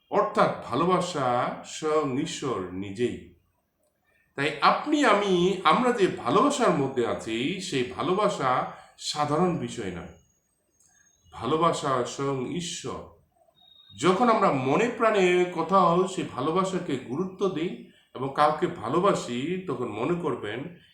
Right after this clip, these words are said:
এই ভালোবাসার মধ্য দিয়ে আমি ঈশ্বরকে প্রকাশ করছি। ঈশ্বর যেমন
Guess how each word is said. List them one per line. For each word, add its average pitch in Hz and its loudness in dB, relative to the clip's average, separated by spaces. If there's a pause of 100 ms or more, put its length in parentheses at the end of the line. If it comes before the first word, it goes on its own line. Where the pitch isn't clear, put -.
(120)
এই 123 0
ভালোবাসার 143 -2
মধ্য 135 -4
দিয়ে 110 -6
আমি 107 -6
ঈশ্বরকে - -8
প্রকাশ 101 -12
করছি। - -16 (840)
ঈশ্বর 233 4
যেমন 196 4